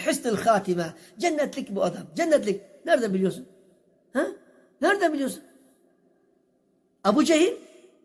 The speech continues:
Mekke'de doğdu değil mi? Mekke'de, haramda.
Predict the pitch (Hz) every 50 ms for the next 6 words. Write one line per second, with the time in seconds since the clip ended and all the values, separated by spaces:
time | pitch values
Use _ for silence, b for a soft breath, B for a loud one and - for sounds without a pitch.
0 | _ _ 190 285 370 - - - 277 233 202 202 170 - - - - - - -
1 | - _ _ _ _ _ _ _ _ _ _ - 202 196 220 196 175 185 175 262
2 | 359 392 381 294 185 143 - - - - - _ _ _ _ _ _ _ _ _
3 | _ _ _ - 381 480 - - 311 262 - - 302 359 - 427 349 339 294 208